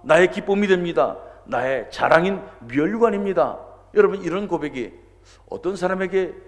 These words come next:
쉬운 표현일까요? 아마 그리 쉽지는 않을 것입니다. 가슴에 가득 있어야 할 것이고, 그래야 입으로 나올 수 있는 말일 것입니다.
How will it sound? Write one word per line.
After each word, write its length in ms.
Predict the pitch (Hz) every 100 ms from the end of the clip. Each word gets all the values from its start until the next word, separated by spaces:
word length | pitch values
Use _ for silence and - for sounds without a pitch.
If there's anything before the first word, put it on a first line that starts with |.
| -
쉬운 340 | - - 180
표현일까요? 680 | - 170 139 110 - 80 73 - _ _ _ _ _
아마 240 | - -
그리 160 | 113 151
쉽지는 380 | - - 196 190
않을 160 | 170
것입니다. 560 | 175 202 147 123 107 82 - _ _ _ _
가슴에 580 | - 165 - 208 190 - - -
가득 360 | - 175 233 240
있어야 300 | 220 - 202
할 160 | 170
것이고, 520 | 165 139 107 104 - - - _
그래야 500 | - 135 131 156 196 - - -
입으로 440 | 240 131 175 165 120
나올 260 | 123 117
수 120 | 110 113
있는 340 | 127 185 180 - _ _
말일 280 | - - 135
것입니다. 440 | - 107 73 -